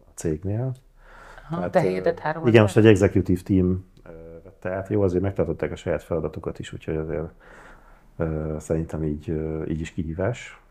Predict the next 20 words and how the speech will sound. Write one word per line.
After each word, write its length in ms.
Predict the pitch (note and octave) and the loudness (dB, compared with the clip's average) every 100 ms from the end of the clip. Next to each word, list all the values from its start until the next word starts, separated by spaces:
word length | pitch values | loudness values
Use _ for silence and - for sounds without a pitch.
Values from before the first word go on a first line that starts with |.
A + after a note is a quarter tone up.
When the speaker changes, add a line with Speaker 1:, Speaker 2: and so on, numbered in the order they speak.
| - | -6
Speaker 1:
ö, 80 | E2+ | -4
Speaker 2:
Mhm. 140 | E2 - D#2+ D#2 D#2 D#2 | -2 -4 -8 -12 -14 -14
Speaker 1:
minden 260 | F2 E2+ | -10 -8
szempontból. 720 | E2 A2 A2 C#3+ C#3 D3+ D3+ B2+ - - - - - - - - _ _ _ - | -6 -6 -6 -8 -6 -4 -6 -8 -16 -20 -20 -20 -20 -20 -20 -20 _ _ _ -10
Ö, 600 | G#2 F#2 F#2 F#2+ F#2 F#2 F2+ | -2 0 2 2 2 0 -4
viszont, 640 | F#2 G2 - G#2 G2+ G2 - | -2 -2 2 2 4 2 0
ö, 420 | G#2 G2+ G2+ G#2 G2+ F#2 - - - - - - - _ - | 0 2 2 2 0 -6 -14 -20 -20 -20 -20 -20 -20 _ 0
amit 240 | A2 G#2+ | 2 2
akartam 360 | B2+ A#2 - G#2 | 4 4 4 2
mondani, 260 | A2+ G#2 | 4 4
az 80 | F#2+ | 4
az, 140 | A2 | 2
hogy 100 | - | 0
utána 680 | G#2 F#2+ F#2+ F#2+ F#2 F#2+ F#2 | 0 2 2 4 2 0 -2
felvettem 540 | F#2 A#2 A#2+ G#2 - F2+ | -2 2 2 2 0 0
menedzsmentet, 840 | F#2 G#2 G#2+ C3 B2+ B2+ B2+ B2+ - | 0 0 -2 -2 -2 2 2 2 -4
meg 140 | F2+ | -4
utána 640 | F#2 F2+ E2 F2 E2 D#2+ | -2 0 0 -2 -2 -4
egy 280 | E2 E2 - | -4 -8 -10
másikat, 880 | F#2+ A2 B2 - C3+ - D3+ D3 - | -4 0 0 -2 -6 0 0 -2 -10